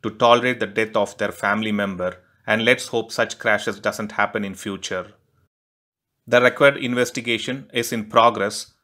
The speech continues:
to make sure what actually caused this helicopter crash, whether it's bad weather or any pilot error. Even though Indian Air Force and Army have plans to replace these Cheetah and Chetak helicopters,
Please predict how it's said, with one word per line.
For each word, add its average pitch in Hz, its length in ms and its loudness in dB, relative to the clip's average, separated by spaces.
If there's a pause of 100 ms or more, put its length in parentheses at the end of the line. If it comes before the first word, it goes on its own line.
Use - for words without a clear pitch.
(120)
to 117 100 -4
make 127 300 0
sure 107 280 -4
what 117 360 4
actually 113 340 0
caused 110 480 -4
this 107 240 -6
helicopter 104 520 -6
crash, - 500 0 (300)
whether 113 260 2
it's 107 260 -6
bad 110 380 4
weather 107 400 -4
or 120 260 -2
any 110 160 -10
pilot 107 480 -4
error. 95 320 -6 (1800)
Even 139 260 6
though 160 160 2
Indian 139 320 0
Air 120 160 2
Force - 320 -8
and 113 220 -2
Army 107 500 2 (200)
have 127 280 4
plans 127 280 0
to 113 120 -10
replace 113 460 -6
these 120 280 -8
Cheetah 127 380 -2
and 113 160 2
Chetak 113 400 -4
helicopters, 104 840 -4